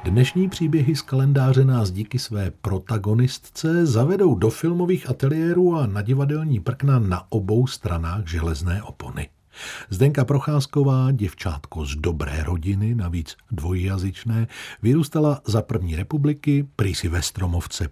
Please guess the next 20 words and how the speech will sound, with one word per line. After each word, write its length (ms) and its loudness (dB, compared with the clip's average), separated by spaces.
popovídala, 1000 -2
ba 120 -4
dokonce 400 -6
se 160 -4
svezla 440 -2
na 200 -2
koni 360 0
s 100 -12
prezidentem 960 -4
T 200 0
G 300 -4
M. 320 2
Po 120 2
mamince, 580 4
talentované 680 2
trémistce, 1000 0
zdědila 480 2
naštěstí 760 0
jenom 480 2
talent 680 0